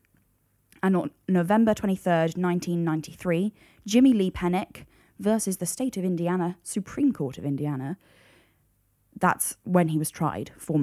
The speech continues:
Speaker 1: murder.
Speaker 2: trial began.
Speaker 1: So the others were tried separately for lesser charges. He actually killed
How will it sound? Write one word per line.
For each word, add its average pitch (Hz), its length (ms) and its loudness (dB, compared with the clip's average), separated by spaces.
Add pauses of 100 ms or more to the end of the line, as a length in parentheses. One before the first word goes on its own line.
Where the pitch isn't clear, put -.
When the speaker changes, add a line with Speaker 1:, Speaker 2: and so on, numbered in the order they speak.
Speaker 1:
murder. 87 180 -4
Speaker 2:
trial 92 320 4
began. 87 520 0 (340)
Speaker 1:
So 180 340 2
the 202 100 2
others 240 220 2
were 240 80 0
tried 180 500 2
separately 180 500 -2
for 175 140 -4
lesser 165 260 -2
charges. 175 580 -2 (180)
He 208 460 -2
actually 180 400 -4
killed 214 500 -2